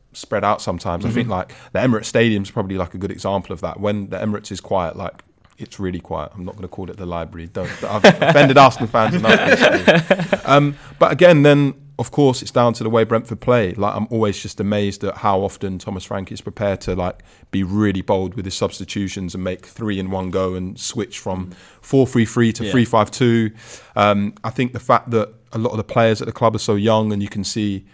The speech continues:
Speaker 1: wow, Rico Henry's only, I think he's still twenty-five, maybe he's twenty-six in a couple of months. Like, wow, Rico Henry, really dynamic left wing back. How come people have never heard of him before? Obviously,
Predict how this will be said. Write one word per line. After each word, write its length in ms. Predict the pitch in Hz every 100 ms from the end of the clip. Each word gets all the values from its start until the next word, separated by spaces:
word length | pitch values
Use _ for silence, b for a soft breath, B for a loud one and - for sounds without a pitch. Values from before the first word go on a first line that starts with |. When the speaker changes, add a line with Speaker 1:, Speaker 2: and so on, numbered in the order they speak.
| b b b -
Speaker 1:
wow, 160 | 87
Rico 300 | 85 101 95
Henry's 340 | 98 95 92 92
only, 480 | 90 90 87 87 -
I 40 | _
think 200 | 101 -
he's 120 | 92
still 320 | - 98 92
twenty-five, 840 | - 95 92 87 98 107 113 - -
maybe 240 | 90 95 95
he's 100 | -
twenty-six 420 | 101 95 113 -
in 60 |
a 40 | 101
couple 260 | 110 -
of 40 | 95
months. 340 | 107 123 - b b b -
Like, 160 | 90 -
wow, 200 | 98 101 87
Rico 260 | 107 107
Henry, 380 | 101 101 98 90 b b -
really 160 | 104
dynamic 460 | 95 98 104 101 -
left 180 | 107 110
wing 140 | 104
back. 220 | 98 92 -
How 100 | 107
come 140 | 110
people 260 | 110 101 101
have 100 | 98
never 200 | 95 95
heard 200 | 104 101
of 60 | 95
him 120 | 87
before? 380 | 87 92 85 82 B B B
Obviously, 520 | - 104 104 104 95